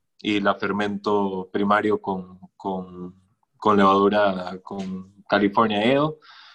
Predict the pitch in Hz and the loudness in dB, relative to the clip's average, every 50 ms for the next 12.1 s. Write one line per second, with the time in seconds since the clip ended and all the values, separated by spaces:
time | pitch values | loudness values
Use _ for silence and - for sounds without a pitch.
0 | _ _ - 107 107 101 101 98 95 95 95 95 95 92 98 101 101 95 98 107 | _ _ -4 -2 0 0 0 0 -2 -4 -4 -4 -4 -2 0 2 2 2 2 0
1 | 104 98 - 117 107 - - _ _ - 120 117 120 117 117 117 120 120 117 117 | 0 0 0 -2 -2 -2 -6 _ _ -2 0 2 2 0 2 0 0 0 0 -2
2 | 120 117 - 113 101 - - 113 117 117 117 113 110 104 101 101 98 - 101 101 | -4 -4 -4 -6 -6 -2 0 2 2 4 2 2 0 -2 -4 -6 -6 -6 -6 -8
3 | 101 110 113 113 113 113 110 110 - - 104 104 95 98 110 110 - - - 110 | -6 -6 -6 -6 -6 -6 -8 -8 -12 -12 -10 -8 -8 -8 -8 -10 -10 -8 -6 -6
4 | 104 101 - - - 95 95 95 92 92 92 _ _ - - - _ _ _ _ | -6 -6 -8 -14 -18 -20 -20 -20 -20 -20 -20 _ _ -20 -20 -20 _ _ _ _
5 | _ _ _ _ - 101 104 104 107 107 107 107 104 - - 107 110 123 127 135 | _ _ _ _ -10 -10 -10 -8 -8 -10 -10 -10 -8 -6 -2 -2 0 0 -2 -4
6 | 139 143 147 139 - 110 101 95 95 95 95 92 - - 107 107 107 107 107 107 | -8 -10 -10 -12 -10 -10 -10 -10 -10 -10 -12 -10 -8 -6 -4 -4 -4 -6 -8 -8
7 | - 104 101 - - 110 107 107 104 98 90 - - 131 131 113 - _ _ _ | -8 -8 -6 -6 -4 -4 -4 -4 -4 -4 -4 -6 -6 -8 -8 -8 -10 _ _ _
8 | _ _ _ _ _ _ _ _ - 107 104 101 101 98 95 95 95 92 90 90 | _ _ _ _ _ _ _ _ -4 0 0 2 2 0 0 -2 -6 -8 -8 -12
9 | 92 107 - 110 110 117 117 117 117 113 - - 117 - - 131 123 123 120 117 | -8 -2 2 2 4 4 4 2 2 0 0 -2 -2 0 0 0 2 2 2 0
10 | - 104 104 110 110 110 117 120 117 113 107 98 - _ _ _ _ _ _ _ | -2 -4 -2 -2 -2 -2 0 0 -2 -2 -2 -6 -10 _ _ _ _ _ _ _
11 | - 107 104 101 101 - _ 123 123 123 120 120 120 120 117 110 107 - - - | -2 0 0 0 -2 -4 _ 0 2 2 2 2 0 -2 -2 -4 -6 -10 -16 -20
12 | - | -20